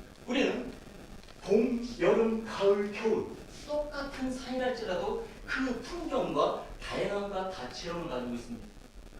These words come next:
뿐만 아니라 여기 한 그루의 소나무가 동쪽에서 바라볼 때, 서쪽에서 바라볼 때,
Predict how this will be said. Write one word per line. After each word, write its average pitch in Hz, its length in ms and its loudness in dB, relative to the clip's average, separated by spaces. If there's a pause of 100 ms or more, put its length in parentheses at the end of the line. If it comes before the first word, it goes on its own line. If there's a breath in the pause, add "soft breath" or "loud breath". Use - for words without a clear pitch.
(120)
뿐만 302 300 4
아니라 - 480 0 (200)
여기 - 460 2 (100)
한 285 340 -6
그루의 269 220 0
소나무가 262 800 -2 (400)
동쪽에서 285 1160 -4
바라볼 175 500 0
때, 214 220 -2 (100)
서쪽에서 311 760 -8
바라볼 180 440 -2
때, 226 280 -2